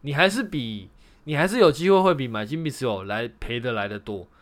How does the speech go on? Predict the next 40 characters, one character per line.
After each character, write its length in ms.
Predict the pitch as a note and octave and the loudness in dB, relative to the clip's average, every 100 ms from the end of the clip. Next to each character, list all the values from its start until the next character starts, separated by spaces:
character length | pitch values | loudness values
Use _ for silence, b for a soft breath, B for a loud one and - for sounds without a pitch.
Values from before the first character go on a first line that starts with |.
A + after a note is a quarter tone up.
| b b b _ _ _ _ _ _ _ _ _ _ | b b b _ _ _ _ _ _ _ _ _ _
所 240 | - G#3+ | 0 2
以 280 | B3+ F#3 B2 - | 4 2 -2 -8
你 120 | D3+ | -8
今 140 | D3 A#3 | -2 2
天 80 | |
在 80 | B3 | 2
用 160 | A#3 A3+ | 2 2
这 60 | |
种 100 | G3+ | 0
策 220 | C#3+ F#3 F3+ | 0 2 4
略 120 | E3 | 4
的 60 | |
时 80 | C3 | 2
候， 220 | C#3 D3 | 0 0
你 160 | A#2+ A2+ | -2 -8
其 120 | A#2 | -6
实 140 | D3 D3 | -4 0
就 100 | E3 | 0
要 120 | D#3 | 0
自 120 | D#3 | -2
己 40 | C#3 | -6
要 80 | C#3 | -6
想 160 | G#2+ A2 | -6 -10
清 100 | B2 | -10
楚， 160 | G2+ | -12
就 100 | G2+ | -10
是 120 | A#2 | -10
说 240 | A2+ A2+ A2 - - - - - - - - - b b b b b b b b | -6 -6 -6 -12 -16 -14 -12 -12 -10 -14 -8 -8 b b b b b b b b
你 340 | - D#3+ D#3+ D3 | -6 0 2 2
对 260 | A#3 A#3+ | 4 4
于 120 | E3+ D#3 | 4 2
行 320 | B2 C3+ F#3 | 0 -4 -6
情 260 | - A#2 | -8 -8
看 340 | A#2 - D3+ A#2 | -4 0 0 0
的 200 | G#2 G2+ | -6 -6
状 260 | - A#2 | -6 -6
况 260 | G#2+ A#2 A2 | -6 -10 -10
怎 140 | G2 | -14
么 120 | F2+ F2+ | -20 -16
样。 200 | F2+ | -16